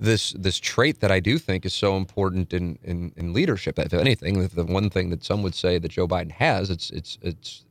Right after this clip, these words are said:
empathy. Um, eh, so if you were, if the president called you and you're saying, "I wanna see some leadership," what would be things that would illustrate to you leadership that would, you would feel like start moving this thing forward?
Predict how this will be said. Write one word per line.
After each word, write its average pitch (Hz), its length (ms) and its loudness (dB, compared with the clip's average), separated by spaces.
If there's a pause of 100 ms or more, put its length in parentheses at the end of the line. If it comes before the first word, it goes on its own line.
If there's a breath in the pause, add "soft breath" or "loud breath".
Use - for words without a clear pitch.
empathy. 85 440 0 (480 soft breath)
Um, 92 540 2 (320)
eh, 60 160 -2 (340)
so 127 300 4
if 120 200 2
you 139 440 4
were, 101 420 4 (260)
if - 80 -20
the - 60 -16
president 110 500 2
called 113 340 4
you 101 320 2
and 90 100 0
you're 92 140 2
saying, 92 340 0
"I 92 120 2
wanna 98 160 2
see 101 200 0
some 95 220 0
leadership," 98 520 2 (360 soft breath)
what 92 300 2
would 117 140 2
be 104 140 4
things 101 440 2
that 95 140 2
would 90 280 2
illustrate 101 600 2
to - 120 -2
you 92 520 2 (840 soft breath)
leadership 98 580 2
that 85 80 0
would, 82 140 -2
you 87 60 -2
would 90 120 0
feel 101 180 0
like 92 180 0
start 90 240 0
moving 95 460 2
this 87 200 2
thing 90 280 4
forward? 87 600 0